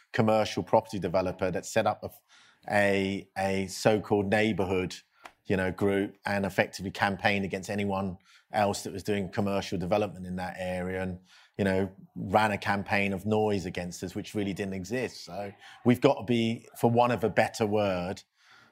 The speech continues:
we've got to be c-, careful of that nimbyism as well, you know. But at the same time, there is really serious issues regarding gentrification in, in, in certain areas where effectively the local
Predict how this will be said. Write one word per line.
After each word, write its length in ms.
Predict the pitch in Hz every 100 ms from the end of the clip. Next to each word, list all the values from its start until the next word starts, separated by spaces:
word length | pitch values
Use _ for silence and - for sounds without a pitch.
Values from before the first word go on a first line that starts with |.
| -
we've 140 | 113
got 200 | - 117
to 80 | 107
be 40 | -
c-, 80 | - - _ _ _ _
careful 440 | - 131 120 - 107
of 80 | 92
that 180 | 104
nimbyism 720 | 110 120 113 98 98 90 98 95
as 140 | 92
well, 480 | 113 110 90 85 -
you 120 | 107
know. 240 | 95 95 98 - - -
But 80 | 123
at 60 |
the 60 | 117
same 360 | - 143 139 131
time, 600 | 143 147 120 95 95 98 _ _ -
there 220 | 120 120
is 320 | 131 123 -
really 800 | 107 120 127 123 110 107 104 101 _ -
serious 600 | - 156 131 113 107 -
issues 640 | 127 127 110 92 95 92 _ - _ -
regarding 600 | 113 117 120 120 110 104
gentrification 1080 | 123 113 - 113 - 127 135 - 90 104 107 _ _ - - - - - - - _ -
in, 320 | 127 127 131
in, 340 | 123 123 123 -
in 340 | 120 120 120
certain 500 | 110 - 147 139 123
areas 480 | 131 139 131 107 110
where 120 | 120
effectively 580 | 117 151 147 - 98 120
the 80 | 117
local 480 | 127 131 - 120